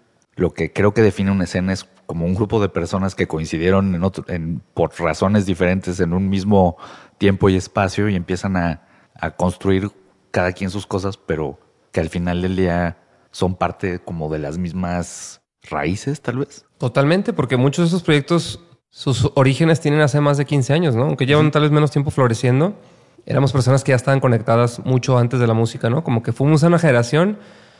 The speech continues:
Speaker 2: muchos de mis amigos músicos de la eta-, de la etapa de la prepa,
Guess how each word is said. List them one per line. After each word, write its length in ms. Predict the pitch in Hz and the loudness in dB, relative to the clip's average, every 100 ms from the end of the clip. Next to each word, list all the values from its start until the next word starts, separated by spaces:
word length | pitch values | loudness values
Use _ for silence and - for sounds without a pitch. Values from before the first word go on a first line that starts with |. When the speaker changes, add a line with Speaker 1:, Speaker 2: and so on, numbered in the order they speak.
| - | -2
Speaker 2:
muchos 260 | 147 214 | 0 2
de 60 | 202 | 4
mis 100 | 160 | 6
amigos 260 | 135 156 156 | 6 4 4
músicos 500 | 170 170 170 180 156 | 4 2 0 0 4
de 400 | 127 120 113 110 | 4 4 4 2
la 140 | 107 | 0
eta-, 260 | 107 - - | 0 -2 -4
de 120 | 120 | 0
la 60 | 113 | 0
etapa 260 | 107 123 165 | 0 2 2
de 20 | |
la 100 | 127 | 2
prepa, 480 | 131 139 196 240 | 0 0 -2 -2